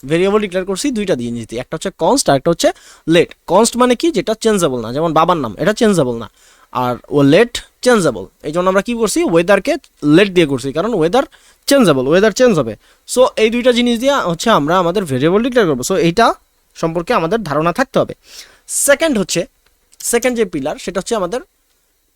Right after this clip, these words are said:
কন্ডিশনের ব্যবহার। কন্ডিশন, কন্ডিশন, কন্ডিশন কীভাবে তৈরি করতে হয় সেটা সম্পর্কে আমাদের ধারণা থাকতে হবে।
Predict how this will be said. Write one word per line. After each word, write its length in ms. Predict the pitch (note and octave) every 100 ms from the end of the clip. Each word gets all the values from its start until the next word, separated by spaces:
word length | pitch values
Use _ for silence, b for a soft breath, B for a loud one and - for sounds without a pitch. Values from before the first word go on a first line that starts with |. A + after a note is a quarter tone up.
| _ -
কন্ডিশনের 640 | B3+ B3+ B3+ C4 - A#3
ব্যবহার। 360 | F3 C#3+ A#2+ A#2 - _ _ _ _ _ _ _ _ _ _ -
কন্ডিশন, 1200 | E3+ F3+ F#3 F#3+ F#3 G3+ G#3 G3+ E3+ E3 A#3+ D4+ _ _ _ _ _ _ _ _ _ -
কন্ডিশন, 560 | F#3+ G#3+ A3 G#3+ B3 F#4+ _ _ _
কন্ডিশন 340 | - F#3 F#3 F#3+
কীভাবে 240 | G#3 G#3
তৈরি 180 | G#3+ G#3+
করতে 260 | G#3 -
হয় 120 | B3 E4
সেটা 220 | G#3 F3+
সম্পর্কে 320 | F3 E3+ D#3+
আমাদের 260 | F3 F3+ A3+
ধারণা 280 | E3 D#3
থাকতে 220 | C#3 C3+ A#2
হবে। 160 | F2